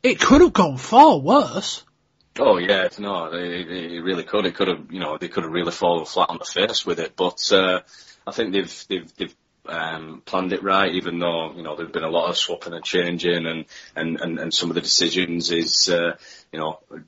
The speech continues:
Speaker 2: debatable. But, um, yeah, no, I, I, I think, you know, Vince back there and, and, and W W F as a whole will probably be looking at it and thinking,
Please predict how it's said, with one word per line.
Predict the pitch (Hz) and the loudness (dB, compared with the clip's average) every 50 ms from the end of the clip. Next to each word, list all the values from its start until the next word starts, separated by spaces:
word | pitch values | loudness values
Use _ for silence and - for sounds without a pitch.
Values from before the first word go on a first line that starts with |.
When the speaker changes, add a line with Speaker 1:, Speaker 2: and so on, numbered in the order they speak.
| - - - | -20 -14 -12
Speaker 2:
debatable. | - 92 - 85 82 85 80 - 85 - 87 85 85 85 - | -10 -6 -4 -2 -2 -2 -2 -4 -4 -2 -2 -2 -2 -2 -4
But, | - 87 87 87 - - - - - - 95 | -2 -2 -2 -2 -4 -6 -2 0 2 2 2
um, | 90 87 85 87 87 87 85 87 87 85 87 87 85 85 85 - - - - | 2 0 0 -2 -4 -6 -6 -6 -6 -4 -4 -4 -6 -6 -8 -10 -12 -6 0
yeah, | 90 110 127 131 104 - | 4 6 6 6 4 2
no, | 110 110 107 | 2 2 2
I, | 98 95 95 | 2 2 0
I, | - - 92 95 87 85 95 92 82 92 | -2 -4 -6 -6 -6 -6 -6 -6 -6 -6
I | 95 | -8
think, | - - 98 98 90 80 - | -6 -6 -8 -8 -8 -10 -10
you | 90 90 | -10 -10
know, | 87 82 85 82 | -8 -8 -10 -12
Vince | - 80 82 76 - - 82 87 95 95 95 87 - - | -14 -16 -16 -16 -16 -12 -2 0 0 2 2 -2 -4 -4
back | - 95 92 87 | -2 -2 -2 0
there | - 95 92 92 90 90 90 | 2 2 2 2 2 2 0
and, | 87 87 87 82 | -2 -4 -6 -8
and, | 87 90 87 | -10 -10 -10
and | - 90 90 | -10 -10 -10
W | - 87 87 90 87 | -8 -6 -6 -6 -6
W | 90 85 92 92 | -4 -2 -2 -2
F | 90 - - | -2 -2 -6
as | 90 | -8
a | 87 87 | -8 -6
whole | - 90 87 87 85 | -4 -4 -4 -4 -6
will | - 87 85 | -8 -14 -10
probably | - - 90 92 90 85 87 85 | -8 -6 -6 -6 -6 -8 -8 -8
be | 85 | -8
looking | 90 - - 78 82 | -8 -10 -10 -12 -12
at | 82 78 | -12 -12
it | 78 | -12
and | 82 - | -16 -14
thinking, | - 90 87 87 - 95 90 87 85 | -12 -12 -12 -8 -4 -2 -2 -2 -4